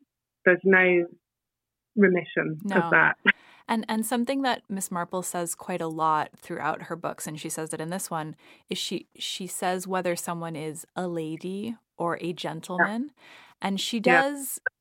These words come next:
Speaker 2: um, allude to it being kind of an old-fashioned way of thinking. But I believe the way that Agatha Christie writes about that is quite nostalgic. I think she
Speaker 1: Mm-hmm.
Speaker 2: wishes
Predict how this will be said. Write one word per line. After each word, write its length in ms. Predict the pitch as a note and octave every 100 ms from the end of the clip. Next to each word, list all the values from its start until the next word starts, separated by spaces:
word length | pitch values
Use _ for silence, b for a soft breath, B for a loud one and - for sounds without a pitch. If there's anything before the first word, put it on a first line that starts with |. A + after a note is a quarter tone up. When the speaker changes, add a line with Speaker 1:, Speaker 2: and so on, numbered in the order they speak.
| -
Speaker 2:
um, 340 | F3+ F3 E3+ D#3+
allude 340 | F3+ F3 E3
to 140 | - F3
it 100 | -
being 160 | E3
kind 240 | E3 E3+ E3
of 80 | E3
an 100 | D#3+
old-fashioned 680 | D#3 D#3+ D3 C#3+ - D#3+
way 160 | E3 C3+
of 100 | -
thinking. 640 | - G#3+ G#3 F3+ C#3 C#3+ - b b b _ -
But 200 | F#3+ F3+ - - -
I 280 | F3+ G3+ A#3
believe 420 | A3+ G3 F3+ E3+
the 100 | E3+
way 220 | E3 E3
that 240 | D#3+ D#3 -
Agatha 400 | D#3+ E3 E3 D#3+
Christie 760 | - E3 - - D#3+ D3+ D3 - -
writes 460 | F3 F3 F#3 -
about 320 | E3 C#3 - -
that 280 | B2+ C#3 _
is 180 | E3+ F3
quite 500 | - - F3+ F3 - -
nostalgic. 960 | E3 - E3 D3+ D#3 D3+ - _ - _ _ -
I 60 |
think 220 | F3+ F3+ -
she 200 | - F3+
Speaker 1:
Mm-hmm. 100 | G#3
Speaker 2:
wishes 640 | G#3 G3+ F3+ E3 - -